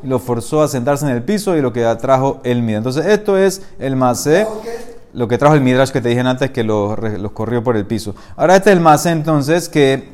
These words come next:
que, que de aquí quería la Gemara probar, por lo menos en un lado, también con el de Moshe, que tiene que ser delante, eh, de la,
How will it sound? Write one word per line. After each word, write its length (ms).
que, 720
que 80
de 100
aquí 220
quería 220
la 80
Gemara 300
probar, 520
por 100
lo 60
menos 200
en 60
un 120
lado, 520
también 240
con 120
el 80
de 80
Moshe, 340
que 140
tiene 240
que 100
ser 240
delante, 600
eh, 480
de 160
la, 320